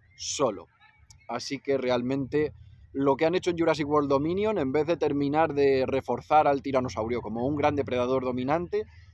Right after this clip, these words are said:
ha sido dejarlo como, eh, un apañado que de vez en cuando llama a algún primo o algún colega y con él consigue derrotar al mal, ¿no? Pues como hacía en la primera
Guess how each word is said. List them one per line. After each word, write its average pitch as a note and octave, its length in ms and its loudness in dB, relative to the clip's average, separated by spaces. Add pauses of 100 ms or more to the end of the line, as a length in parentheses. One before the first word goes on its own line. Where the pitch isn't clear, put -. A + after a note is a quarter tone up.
(120)
ha D#3 120 4
sido F#3 260 2
dejarlo F3+ 600 4
como, C3 720 0 (580)
eh, E3 360 0
un B3+ 140 2
apañado F#3 640 6 (320)
que D#3+ 100 6
de D#3+ 80 8
vez F3+ 100 4
en G#3 100 4
cuando G3+ 260 4
llama E3+ 340 4
a - 20 2
algún D3+ 260 -2
primo G3 280 0
o A#2 120 0
algún D3 240 -2
colega G3+ 460 2 (200)
y G3+ 160 -4
con F3 220 2
él G3 220 0
consigue D#3 420 -2
derrotar B2+ 360 0
al A2 100 0
mal, G2+ 300 -8
¿no? C#3+ 160 -6
Pues - 340 -12 (360)
como G2 280 -10
hacía C#3 300 -2
en C#3 40 -2
la C3+ 120 0
primera C3+ 480 -2